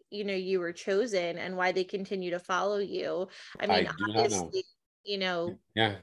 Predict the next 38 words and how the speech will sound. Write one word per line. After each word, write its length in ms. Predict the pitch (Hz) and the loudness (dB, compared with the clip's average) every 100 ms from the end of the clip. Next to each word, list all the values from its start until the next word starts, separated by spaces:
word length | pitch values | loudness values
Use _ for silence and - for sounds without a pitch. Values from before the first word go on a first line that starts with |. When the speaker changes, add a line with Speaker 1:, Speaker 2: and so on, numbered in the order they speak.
| _ _ _ _ _ _ | _ _ _ _ _ _
Speaker 2:
No, 180 | 127 127 | 8 8
it's 120 | 101 | 8
a 60 | 117 | 6
question 360 | 135 127 131 | 8 8 6
I've 120 | 110 | 6
asked 200 | 123 123 | 8 8
myself 360 | 120 107 123 120 - - - | 4 4 4 4 -2 -20 2
about 260 | 180 165 - | 10 12 10
ten 180 | 139 123 | 4 2
trillion 400 | - 107 90 80 | 0 2 0 -2
times. 400 | 90 64 60 - - - _ | -4 -4 -10 -16 -20 -20 _
You 80 | 117 | 10
know, 320 | 98 - 127 - | 10 10 4 -2
<laughs> 100 | _ | _
why 640 | 101 110 117 117 123 123 - | 6 10 12 12 10 8 0
in 200 | 95 92 | -6 -4
the 100 | 92 | 0
hell? 880 | 90 90 87 98 120 92 73 76 - _ _ _ _ - | 2 2 0 4 6 6 2 -6 -10 _ _ _ _ -2
You 80 | 98 | 2
know, 180 | 101 | 4
like 220 | 117 107 104 | 4 2 2
I 20 | |
said, 200 | 101 104 | 8 10
I 240 | 101 104 - _ | 10 6 -4 _
was 320 | 110 98 - 90 | -2 -2 -6 -4
nothing. 500 | 92 110 143 135 123 101 | 0 2 0 -4 -2 0
I 80 | |
was 100 | 107 | 0
just 180 | 117 123 | -2 -8
an 140 | 95 95 | -10 -4
ordinary, 720 | 101 123 135 139 147 147 143 - _ - _ _ | 2 2 4 4 6 4 0 -6 _ -20 _ _
ordinary 380 | 104 131 147 151 | 6 6 8 6
guy, 220 | 139 170 | 10 10
as 100 | 139 | 10
far 220 | - 127 123 | 8 10 10
as 120 | 127 | 10
I 200 | 151 127 | 8 6
knew, 500 | 139 233 123 151 | 2 6 6 4